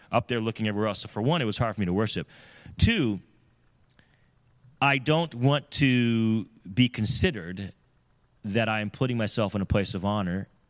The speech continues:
unnecessarily. If it was for practical reasons, fine, but it no longer became practical. Now that I'm down here, I'm not sure that it's,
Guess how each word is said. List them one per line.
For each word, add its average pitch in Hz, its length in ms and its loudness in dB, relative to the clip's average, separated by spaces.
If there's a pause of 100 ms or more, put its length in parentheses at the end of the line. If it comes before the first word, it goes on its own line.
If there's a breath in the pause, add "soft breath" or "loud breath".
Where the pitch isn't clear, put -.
(160)
unnecessarily. 113 760 -2
If - 80 -16
it 110 60 -4
was 113 140 -2
for 104 100 -6
practical 139 440 -2
reasons, 104 320 -2
fine, 127 380 -2
but 92 160 -4 (680 loud breath)
it 107 80 0
no 120 100 4
longer 107 220 -2
became 123 300 0
practical. 101 440 0
Now 107 160 2
that 104 120 -2
I'm 92 120 0
down 120 240 0
here, 98 100 0
I'm 95 100 0
not 92 120 -2
sure 107 220 0
that 104 100 2
it's, - 320 0